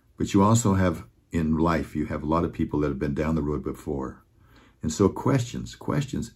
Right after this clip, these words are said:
questions, questions. Instead of saying, "I need to, I have to, I got to," which puts you into scarcity, turn it around into a question. That'll help you make better choices.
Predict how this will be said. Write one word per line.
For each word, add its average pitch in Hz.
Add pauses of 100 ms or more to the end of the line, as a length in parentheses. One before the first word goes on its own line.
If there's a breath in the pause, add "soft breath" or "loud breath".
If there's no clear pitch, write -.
questions, -
questions. -
Instead -
of 113
saying, 90
"I 78
need 87
to, 90
I 78
have 90
to, 78
I 69
got 78
to," 113
which 80
puts -
you 85
into 78
scarcity, 82 (1400)
turn 107
it 104
around 98
into 87
a 82
question. 85 (760)
That'll 78
help 85
you 80
make 78
better 73
choices. -